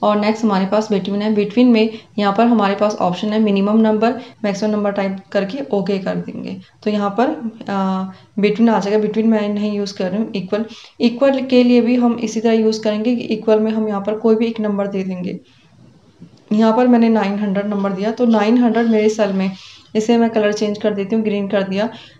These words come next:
जितने भी नाइन हंड्रेड वाले numbers हैं, तो green cells आपको दिखा रहा है कि नाइन हंड्रेड हमारे पास three हैं, और जो इसमें जो पहली वाली formatting है वो रिमूव हो चु-, हो चुकी है। Less than one thousand में ही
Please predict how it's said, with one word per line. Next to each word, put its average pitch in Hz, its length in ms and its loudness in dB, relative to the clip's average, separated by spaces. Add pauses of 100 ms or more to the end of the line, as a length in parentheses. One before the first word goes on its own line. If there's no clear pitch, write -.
जितने 226 400 4
भी 269 200 4
नाइन 226 360 4
हंड्रेड 208 420 0
वाले 202 220 0
numbers 190 420 -6
हैं, 202 100 -10
तो 214 120 -2
green 214 280 6
cells 220 300 2
आपको 214 240 0
दिखा 202 220 -2
रहा 196 60 -2
है 208 100 -2
कि 220 80 -4
नाइन 202 180 -4
हंड्रेड 208 240 -2
हमारे 196 240 -2
पास 208 320 -4
three 202 140 -4
हैं, 208 260 -4 (380)
और 208 340 2 (300)
जो 220 220 4
इसमें 233 500 2
जो 240 120 4
पहली 214 280 4
वाली 220 200 4
formatting 226 500 0
है 240 80 2
वो 220 140 2
रिमूव 202 260 2
हो 220 60 2
चु-, 214 360 -4
हो 208 80 -2
चुकी 214 340 -4
है। 254 160 -2 (200)
Less 220 300 2
than 233 220 2
one 220 160 2
thousand 214 280 0
में 214 160 2
ही 226 140 -6